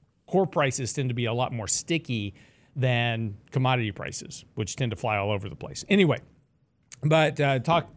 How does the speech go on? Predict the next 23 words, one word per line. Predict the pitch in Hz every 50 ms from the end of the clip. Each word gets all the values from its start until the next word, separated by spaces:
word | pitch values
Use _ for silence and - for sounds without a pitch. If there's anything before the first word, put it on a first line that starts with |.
| - -
but | 185 143 143 - -
talking | - 175 175 180 - 185 156
about | 139 123 135 123 117 -
this, | 139 123 117 - - - - - - - - - - - -
um, | 165 170 170 165 156 151 165 - - _ _ _ _ -
you | 185
know, | 165 156
the, | 135 147 160 180
the | 160 143 156 170 208
issue | 240 226 - 220 196 170
now | 151 160 165 165 170
going | 156 139 139 135 127 117
forward | - - 196 214 226 185 147 127 117 113 110 123 - -
is | - 156 156 156 147 143 143 139 139 131 120 - - - - - - _ _ _ _ _ _ - -
how | - 165 170 165
to, | 151 135 -
how | 127 156 156
to | 147 123
trade | 120 - 151 139 131 113
the | 113
market, | 117 120 117 - - - - - _ _ -
right? | 123 120 120 117
So | - - 143 131 123 120 113